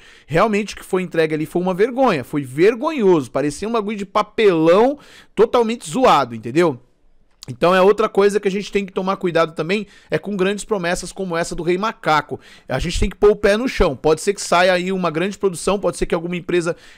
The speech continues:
entre junto no projeto e ajude a produzir esse conteúdo, mas pode ser que seja o contrário disso, que não tenha apoio e que saia muito abaixo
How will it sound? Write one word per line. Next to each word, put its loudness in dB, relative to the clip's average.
entre -2
junto -4
no -4
projeto 0
e 2
ajude -2
a -2
produzir -2
esse -6
conteúdo, 2
mas -2
pode -2
ser 0
que -4
seja -2
o -10
contrário 0
disso, -6
que -2
não 0
tenha 0
apoio 2
e -8
que -6
saia 2
muito -2
abaixo 0